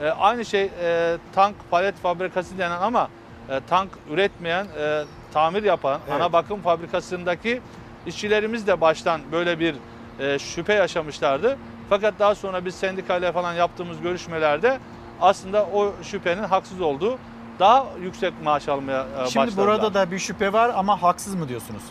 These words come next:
Speaker 2: Son
Speaker 1: Yani
Speaker 2: cümle.
Speaker 1: ben, e, bunu haksız buluyorum şundan dolayı. Ya, e, örneğin dediler ki Katar'la anlaşma yapıldı. E, gelecek, e, tıp beda-, sınavsız okuyacaklar.
Speaker 2: Evet.
Speaker 1: Böyle olmadığı ortaya çıktı. E, şimdi dolayısıyla da maalesef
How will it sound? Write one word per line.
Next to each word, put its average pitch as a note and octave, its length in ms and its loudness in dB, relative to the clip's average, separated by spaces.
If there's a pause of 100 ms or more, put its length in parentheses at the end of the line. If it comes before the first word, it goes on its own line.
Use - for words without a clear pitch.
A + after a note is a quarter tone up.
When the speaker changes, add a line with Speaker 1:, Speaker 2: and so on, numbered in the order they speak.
(120)
Speaker 2:
Son G3 220 0
Speaker 1:
Yani A#3+ 160 4
Speaker 2:
cümle. E3 140 2
Speaker 1:
ben, A#3 200 2
e, F3 400 0
bunu G#3 220 0
haksız G#3 360 0
buluyorum G#3+ 360 0
şundan G#3+ 400 -2
dolayı. D3+ 300 0
Ya, E3+ 200 6
e, E3+ 40 -2 (320)
örneğin A3 420 4 (260)
dediler A3 360 4
ki F#3 160 -8
Katar'la G#3 380 4
anlaşma G3 360 0
yapıldı. E3+ 460 2 (300)
E, D#3+ 160 2
gelecek, G3 480 2 (240)
e, E3+ 200 2 (100)
tıp G3+ 120 0 (240)
beda-, F3+ 340 4 (160)
sınavsız F3+ 420 0
okuyacaklar. D3 460 2
Speaker 2:
Evet. E3 160 4 (300)
Speaker 1:
Böyle B3 180 8
olmadığı A3+ 360 4
ortaya D#3+ 380 2
çıktı. - 280 -14 (480)
E, C#3 400 2 (460)
şimdi B3+ 320 0
dolayısıyla A#3 400 4
da G3 80 -2
maalesef A3 460 2